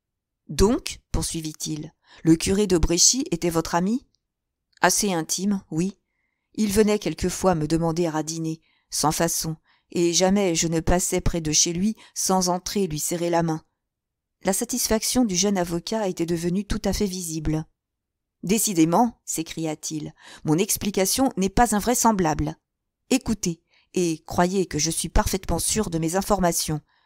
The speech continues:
De neuf à onze heures, le soir du crime,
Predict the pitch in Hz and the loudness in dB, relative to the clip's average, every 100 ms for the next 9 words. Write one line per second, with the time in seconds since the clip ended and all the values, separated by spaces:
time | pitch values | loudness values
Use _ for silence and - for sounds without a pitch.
0 | _ _ _ 175 202 240 220 165 165 170 | _ _ _ 2 4 4 4 2 2 2
1 | 214 220 175 - 156 - 175 165 160 - | 2 2 -4 -4 -2 0 0 -2 -6 -4
2 | 220 208 | -2 -2